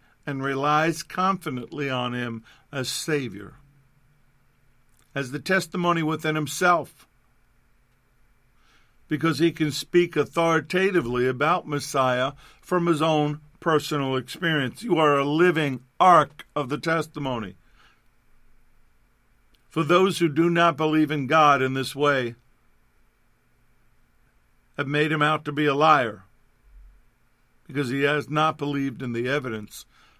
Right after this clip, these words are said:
that God has given regarding his Son. And the testimony is this:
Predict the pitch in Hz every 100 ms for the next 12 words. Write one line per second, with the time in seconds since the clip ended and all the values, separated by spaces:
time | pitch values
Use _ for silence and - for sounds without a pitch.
0 | _ - 117 107 139 135 123 117 101 143
1 | 117 113 107 107 107 127 117 107 101 107
2 | - - 123 113 - _ _ _ _ _
3 | _ _ _ 139 143 139 165 156 - 156
4 | 151 151 147 143 107 104 107 95 - -